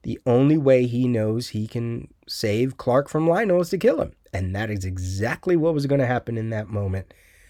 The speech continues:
had Clark not shown up. So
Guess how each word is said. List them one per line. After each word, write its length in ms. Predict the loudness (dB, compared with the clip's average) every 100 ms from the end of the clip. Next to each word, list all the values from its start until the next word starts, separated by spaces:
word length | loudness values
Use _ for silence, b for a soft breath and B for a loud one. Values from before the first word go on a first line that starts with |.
| b b b -4
had 180 | -4 -2
Clark 340 | 2 2 2
not 320 | -2 -2 -4
shown 300 | -6 -4 -4
up. 160 | -6 -14 _ _ _
So 380 | -8 -6 -6